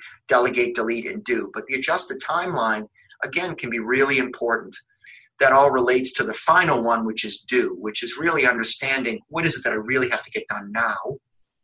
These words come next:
And that can be tricky when we're working from home 'cause there's a number of other distractions going on.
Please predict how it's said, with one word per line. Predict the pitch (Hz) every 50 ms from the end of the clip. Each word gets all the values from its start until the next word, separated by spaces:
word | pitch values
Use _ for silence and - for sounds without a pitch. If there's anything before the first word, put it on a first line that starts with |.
| _ _ _ _ _ - - -
And | 113 110
that | 123 139 151 151
can | - 135 120
be | 113 120 113 -
tricky | - - 208 214 214 - 131 127
when | 127 120 117
we're | 117
working | 113 120 127 - - - 110
from | - - 110 -
home | 196 226 - - - - _ _ - - _ _ -
'cause | 120 110 110
there's | 110 101 110
a | 101
number | 98 98 98 98 101
of | 104
other | 113 110 107 131 127
distractions | 139 143 - - 156 170 190 190 - - 131 127 127
going | - 113 101 104 104 98
on. | 95 92 - - -